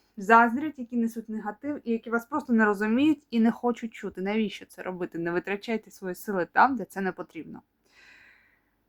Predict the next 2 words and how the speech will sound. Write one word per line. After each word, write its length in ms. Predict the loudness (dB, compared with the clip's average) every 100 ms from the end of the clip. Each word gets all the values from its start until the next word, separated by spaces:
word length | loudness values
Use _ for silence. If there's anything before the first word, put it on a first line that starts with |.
| _ _ _ _ _ _ _ _
І 300 | 0 4 4 0 _ _ _ _ _ _ _ _ _ _ _ _
просто, 560 | 0 2 0 -8 -14